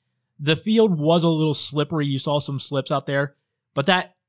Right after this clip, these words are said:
turf, the artificial turf, is always slippery. Even in dry games, you've seen guys slipping. So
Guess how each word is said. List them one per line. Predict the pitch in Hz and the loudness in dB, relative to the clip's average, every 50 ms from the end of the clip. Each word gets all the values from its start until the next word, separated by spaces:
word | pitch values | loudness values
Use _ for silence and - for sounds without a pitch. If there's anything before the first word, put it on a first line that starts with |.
| _ _ - 170 - | _ _ -18 -14 -6
turf, | - - 170 156 170 - - | -2 0 2 2 2 0 -2
the | - 143 165 | -2 0 0
artificial | 185 175 - 180 156 - 151 | 0 2 2 0 -2 -2 -4
turf, | 131 - - 156 143 135 - | -8 -8 -6 -6 -4 -4 -6
is | 123 120 | -8 -8
always | - - 131 127 139 135 - - | -6 -6 -4 -2 -2 -2 -4 -6
slippery. | - 143 123 - 143 143 135 143 139 _ _ _ _ _ | -8 -10 -8 -6 -4 -4 -4 -4 -6 _ _ _ _ _
Even | - 196 208 226 196 | -4 -2 0 2 2
in | 160 | 2
dry | 151 131 147 147 143 139 | 0 0 0 0 0 0
games, | 127 131 117 117 113 110 | 0 -2 -2 -2 -4 -4
you've | 131 131 120 | -6 -6 -4
seen | - 147 135 | -4 -6 -4
guys | 127 135 123 117 - | -4 -4 -4 -4 -4
slipping. | - - 131 123 - 110 107 110 | -6 -8 -8 -8 -8 -8 -10 -10
So | - 139 131 127 - | -8 -6 -6 -6 -8